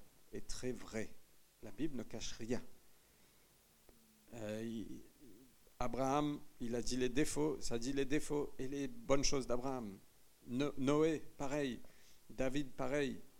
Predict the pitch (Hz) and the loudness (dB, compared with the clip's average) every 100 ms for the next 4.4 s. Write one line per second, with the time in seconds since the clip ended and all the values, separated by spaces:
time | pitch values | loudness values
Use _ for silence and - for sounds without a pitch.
0 | - - 175 151 - 127 123 107 - - | 0 8 10 8 4 2 2 0 -4 -12
1 | - - - - - - - - _ - | -20 -20 -20 -20 -20 -20 -20 -20 _ -20
2 | - 120 113 107 185 190 175 165 - 165 | -8 -2 0 8 10 8 4 2 2 4
3 | 170 143 - - - - 147 147 147 - | 2 2 -4 -12 -16 -4 2 2 4 4
4 | - - - - | 4 2 0 -4